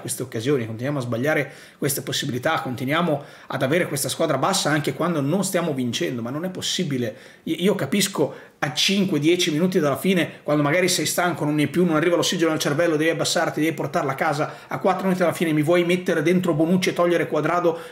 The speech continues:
metterne cinque dietro, mi va anche bene se non sei stanco, non ne hai più, non puoi andare. Sì, ma a cinque minuti dalla fine. Il problema è che noi continuiamo a essere bassi. Noi continuiamo a essere anche sull'uno a uno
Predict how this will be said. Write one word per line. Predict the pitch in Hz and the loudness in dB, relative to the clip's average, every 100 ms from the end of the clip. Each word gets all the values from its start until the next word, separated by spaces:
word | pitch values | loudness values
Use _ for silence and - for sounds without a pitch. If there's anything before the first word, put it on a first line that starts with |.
| - | -4
metterne | 175 180 175 165 | -2 0 0 0
cinque | - 180 180 165 | 0 0 2 4
dietro, | 175 160 165 143 - - - - - - | 4 2 0 -2 -4 -18 -20 -20 -20 2
mi | 185 | 4
va | 185 190 | 4 4
anche | 214 208 208 | 2 2 2
bene | 196 208 165 | 2 2 2
se | 143 175 | 2 0
non | 160 | 0
sei | 196 175 | 2 2
stanco, | - 180 170 170 | 0 0 0 0
non | 165 | 0
ne | 165 | 0
hai | 160 | 0
più, | 185 170 | 2 2
non | 170 151 | 2 0
puoi | 190 175 | 2 2
andare. | 170 175 165 - - - _ _ _ _ _ _ | 2 2 0 -4 -20 -20 _ _ _ _ _ _
Sì, | - - | -2 0
ma | 165 | 0
a | 139 | 0
cinque | 185 180 170 | 2 2 2
minuti | 175 | 2
dalla | 175 156 | 2 2
fine. | - 226 151 - - _ | 2 2 0 -6 -20 _
Il | - | -12
problema | - 185 302 | -2 0 2
è | 208 | 2
che | - | 2
noi | 214 339 | 2 4
continuiamo | 190 165 160 196 | 2 2 2 2
a | 185 | 2
essere | 190 185 151 | 2 2 0
bassi. | 202 214 - - 113 - _ - | 0 0 0 0 -4 -8 _ -4
Noi | 415 | -2
continuiamo | 170 190 208 | 0 2 2
a | |
essere | 240 240 | 2 2
anche | 285 302 | 2 2
sull'uno | - 226 269 | 2 4 4
a | 247 | 4
uno | 233 131 - | 2 0 -4